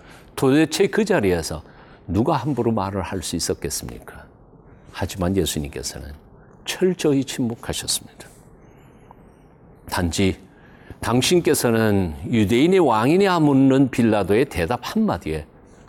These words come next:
그렇다고 대답하셨을 뿐입니다. 왜 그러셨을까요?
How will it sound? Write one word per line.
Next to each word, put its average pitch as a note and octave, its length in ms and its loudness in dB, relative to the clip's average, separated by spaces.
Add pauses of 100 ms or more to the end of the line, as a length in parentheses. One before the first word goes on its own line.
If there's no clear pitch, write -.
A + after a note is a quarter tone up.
그렇다고 E3+ 640 -2
대답하셨을 - 840 -4
뿐입니다. - 540 -10 (1300)
왜 D#2 180 -4
그러셨을까요? - 880 -4